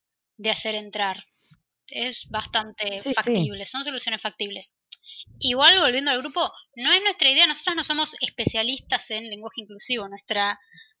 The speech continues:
Speaker 1: postura es simplemente
Speaker 2: Ok.
Speaker 1: esta cuestión de tenemos que verlo con ojos de profesional,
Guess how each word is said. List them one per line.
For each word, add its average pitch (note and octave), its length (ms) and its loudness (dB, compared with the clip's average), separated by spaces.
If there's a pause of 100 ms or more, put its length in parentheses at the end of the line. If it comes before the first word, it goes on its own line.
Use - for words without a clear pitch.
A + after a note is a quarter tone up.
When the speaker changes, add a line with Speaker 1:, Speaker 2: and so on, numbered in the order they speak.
(140)
Speaker 1:
postura C#4+ 540 4
es - 280 -2 (260)
simplemente B3+ 420 -2
Speaker 2:
Ok. C4 40 -6
Speaker 1:
esta A#3 100 -2
cuestión C#4 300 -2
de D4+ 200 4 (1000)
tenemos D4 400 0 (100)
que A3 100 -4
verlo D4 380 4
con A3 200 -6
ojos A#3+ 260 -2
de A#3 80 -6
profesional, G#3+ 720 -2